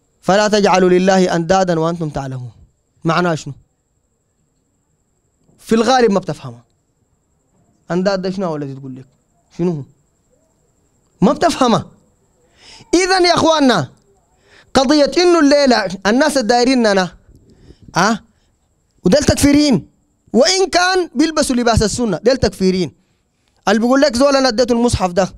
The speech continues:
وهذا قرأ المصحف"، أه؟ بعد ده وقع في الشرك، ده كافر طوالي، ما في غامة حجة، ما في استيفاء شروط، ما في موانع، ده كافر طوالي، مرق من الملة. لا، ما في كل شيء.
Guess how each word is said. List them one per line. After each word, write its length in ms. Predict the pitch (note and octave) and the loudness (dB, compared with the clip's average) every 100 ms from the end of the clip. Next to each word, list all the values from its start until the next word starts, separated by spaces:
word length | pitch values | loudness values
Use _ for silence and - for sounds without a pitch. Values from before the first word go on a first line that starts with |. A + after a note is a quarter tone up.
| _ _ _ _ | _ _ _ _
وهذا 380 | E3 G#3+ G#3+ A3+ | -4 0 2 2
قرأ 100 | A3+ | 2
المصحف"، 480 | G#3+ A3+ - E3 _ _ _ _ _ _ - | 0 -2 -4 -6 _ _ _ _ _ _ -14
أه؟ 260 | C#3+ F#3+ G3 _ _ _ | -8 -8 -10 _ _ _
بعد 320 | F3 A#3+ A#3 | -2 0 0
ده 100 | A3+ | 2
وقع 200 | C4 B3 | 2 0
في 100 | G#3 | -4
الشرك، 360 | G#3 - A#3+ A3+ _ | -8 0 0 0 _
ده 140 | G3+ | -2
كافر 340 | G#3+ A3 G#3+ G3 | 0 0 -2 -6
طوالي، 520 | F#3 F3+ G#3 G#3 G3+ - _ F#3 | -4 -2 0 0 -4 -10 _ -4
ما 140 | G3+ | -2
في 140 | G3 | -2
غامة 300 | F3+ F3 F3 E3+ | -2 -2 -6 -8
حجة، 340 | G3+ E3 G3 G3+ _ - | -10 -4 -4 -4 _ -6
ما 140 | G3 | -4
في 120 | G3+ | -6
استيفاء 400 | F#3+ F3+ F3 E3 | -10 -8 -6 -6
شروط، 340 | D#3+ E3+ G#3 G3+ _ _ | -6 -6 -6 -8 _ _
ما 160 | F#3 G#3 | -2 -2
في 100 | F#3+ | -4
موانع، 460 | F3 G3+ G#3+ A3 A3 _ _ | -4 -2 -2 -4 -8 _ _
ده 100 | F#3+ | -4
كافر 340 | G#3+ G3+ F#3 | -2 -4 -6
طوالي، 360 | E3 E3+ F3+ F3 | -10 -6 -6 -6
مرق 180 | F3 D#3+ | -10 -10
من 100 | D#3 | -10
الملة. 400 | C#3+ C#3+ C3 - _ - | -12 -12 -14 -18 _ -8
لا، 240 | E3 G3+ _ _ _ _ _ _ _ _ _ _ | -6 -6 _ _ _ _ _ _ _ _ _ _
ما 100 | D4+ | -4
في 140 | E4 D4 | -2 -4
كل 280 | A#3 F#3 | -4 -6
شيء. 140 | E3 | -8